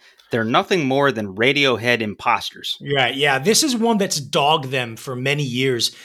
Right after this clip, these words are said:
Speaker 2: especially from Gen X and other millennial generation critics and fans who are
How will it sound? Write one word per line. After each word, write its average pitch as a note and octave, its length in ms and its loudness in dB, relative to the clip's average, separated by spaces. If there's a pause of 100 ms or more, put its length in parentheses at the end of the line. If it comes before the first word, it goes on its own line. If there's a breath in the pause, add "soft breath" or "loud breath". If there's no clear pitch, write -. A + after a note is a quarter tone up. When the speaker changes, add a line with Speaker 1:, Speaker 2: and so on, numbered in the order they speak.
(140 loud breath)
Speaker 2:
especially F#3+ 580 2
from D3 240 -8
Gen D3+ 280 0
X D3 340 -2
and C#3 120 -6
other C#3+ 300 -4
millennial C3+ 540 0
generation B2+ 680 0
critics B2+ 400 -2
and A#2 120 -6
fans B2+ 440 -2
who B2+ 180 -2
are A#2+ 200 0